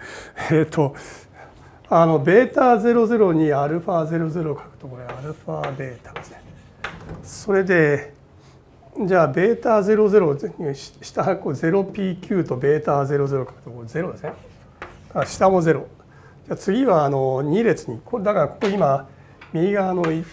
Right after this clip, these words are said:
一列がこれ。で、じゃあ、右側の二列に行きましょう。ゼロエックスゼット。そうするとゼ-、ゼロエックスゼットだから、ここゼロですね。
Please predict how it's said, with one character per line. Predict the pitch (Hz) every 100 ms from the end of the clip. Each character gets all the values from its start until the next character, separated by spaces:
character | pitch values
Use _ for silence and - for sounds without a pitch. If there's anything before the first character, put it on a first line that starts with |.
| - - -
一 | - - 180
列 | 127 -
が | 135 156
こ | - 330
れ。 | - - - - - - - - - - - - - - - - - - - - - - 220
で、 | 165 160 156 131 - - - - - - - - - - - - - - -
じ |
ゃ | 170
あ、 |
右 | 160 202 240
側 | 240 233
の | 226 220
二 | 208 226
列 | 233 151 -
に | 139
行 |
き | 120
ま | 123 117
し | -
ょ | 101 135 -
う。 | - - - - - - - - - - - - -
ゼ | 143
ロ | 190
エ | 202
ッ |
ク | 202
ス | -
ゼ | 165
ッ | 135
ト。 | - 135 - -
そ | - 254
う | 220
す |
る | 143
と |
ゼ-、 | 135 170 233
ゼ | - 156
ロ | 202 202
エ | 190
ッ | 170 -
ク | -
ス | - 156
ゼ | 170
ッ | 170
ト |
だ | 127
か |
ら、 | 120
こ | - - - - - -
こ |
ゼ | 139 175
ロ | 165
で | 110
す | 160
ね。 | 170